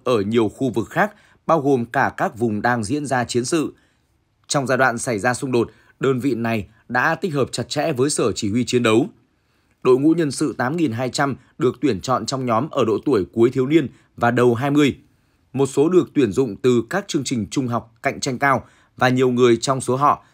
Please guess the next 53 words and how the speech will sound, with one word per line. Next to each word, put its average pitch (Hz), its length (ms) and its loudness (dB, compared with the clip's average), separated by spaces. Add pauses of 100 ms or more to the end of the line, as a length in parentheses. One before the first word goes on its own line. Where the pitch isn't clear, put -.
sau 127 180 0
khi 135 160 -2
rời 110 220 2
tám 120 240 -2
nghìn 143 160 0
hai 107 200 -4
trăm 117 240 -2 (320)
đã 135 320 2
tham 127 160 -4
gia 117 120 2
lĩnh 135 160 -2
vực 135 200 -2
công 117 160 0
nghệ 113 120 0
cao 123 340 -2 (200)
và 123 180 0
an 131 140 0
ninh 127 200 -2
mạng 127 220 0
đang 120 200 2
phát 175 180 -4
triển 113 200 -2
rất - 180 -4
nhanh 127 220 -2 (200)
của 117 240 2 (100)
Israel. 123 440 0 (920)
Các 170 160 -2
cựu 147 160 2
thành 120 180 -4
viên 131 240 -2
tám 123 220 -2
nghìn 151 160 -2
hai 120 200 -4
trăm 123 240 -4
cho 113 120 -2
biết, 160 220 4 (300)
văn 131 140 0
hóa 120 240 0
của 127 260 0
đơn 117 180 0
vị 117 180 -2
giống 120 200 -2
như 156 160 2
của 120 260 0
một 104 280 -2
công 123 140 0
ty 127 180 -2
khởi 117 220 -2
nghiệp 104 240 0 (340)
với 127 180 2
các 185 300 -4
nhóm 135 300 -2
nhỏ 127 300 0